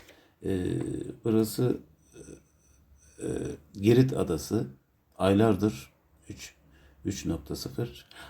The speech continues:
Aylardır, e, hareket halinde. E, üç sıfır, bir nokta altı. Bir de Girit Adası'nın kuzeyinde var.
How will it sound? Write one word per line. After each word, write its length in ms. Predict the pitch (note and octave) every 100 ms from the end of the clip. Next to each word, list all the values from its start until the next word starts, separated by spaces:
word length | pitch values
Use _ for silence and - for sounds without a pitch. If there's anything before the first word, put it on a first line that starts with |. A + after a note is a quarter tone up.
| -
Aylardır, 840 | - G2+ G#2 A#2+ G#2 G#2 C3 C3+ -
e, 380 | F2+ F#2 F2+ F#2 F2+ - - _ _ _ _ _ _ _ _ _ _ -
hareket 420 | F2+ G2 G2 C2+ - - - - _ _ _ _
halinde. 520 | - E2 D#2+ D#2+ G2+ A2+ - _ _ _ _ _ _ _ _ _ _ _ _ _ _ _ _ -
E, 260 | E2+ F2 F2 C3+ - _ _ _ _ _ _ _ _ _ _ _ _ _ _ _ _ _ _ _ _ _ _
üç 140 | A2+
sıfır, 480 | - - C2+ F#2+ -
bir 160 | F#2+ G2
nokta 360 | F2+ - -
altı. 480 | C#2 C#2 C#2+ A2 A#2 C3 _ _ _ _ _ _ _
Bir 100 | G2
de 120 | G2
Girit 340 | G2+ G2+ G2+ G2
Adası'nın 640 | E2+ E2 - F2+ G#2 A2+ - -
kuzeyinde 540 | F2 F2+ E2+ E2 D#2+
var. 300 | D#2 D#2+ -